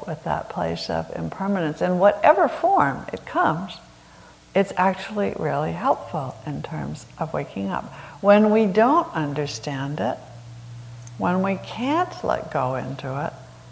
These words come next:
that creates enormous suffering. And we all know that place where we try to hold on to something to keep it exactly the way it's been. Please don't let it change. But does it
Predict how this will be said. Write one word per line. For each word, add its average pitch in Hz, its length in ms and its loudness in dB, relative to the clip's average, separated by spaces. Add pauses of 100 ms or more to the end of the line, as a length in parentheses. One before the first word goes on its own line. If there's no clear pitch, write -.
(680)
that 226 400 6
creates 233 400 2
enormous 220 680 2
suffering. - 600 -6
And 190 180 -4
we 240 160 2
all 262 280 6
know 285 260 6
that - 300 0
place - 340 -8
where 175 120 0
we 185 140 0
try 196 400 0
to 220 120 2
hold 202 280 2
on 180 240 0
to 180 80 -4
something 170 560 -6 (440)
to 175 100 -4
keep 196 340 -4
it 180 100 0
exactly 190 760 2
the 190 120 -2
way 170 280 0
it's - 240 -6
been. 160 500 -4 (520)
Please 214 500 0
don't 185 320 -4
let 160 160 -4
it - 140 -8
change. 156 500 -6 (440)
But 196 220 2
does 214 240 0
it - 140 -2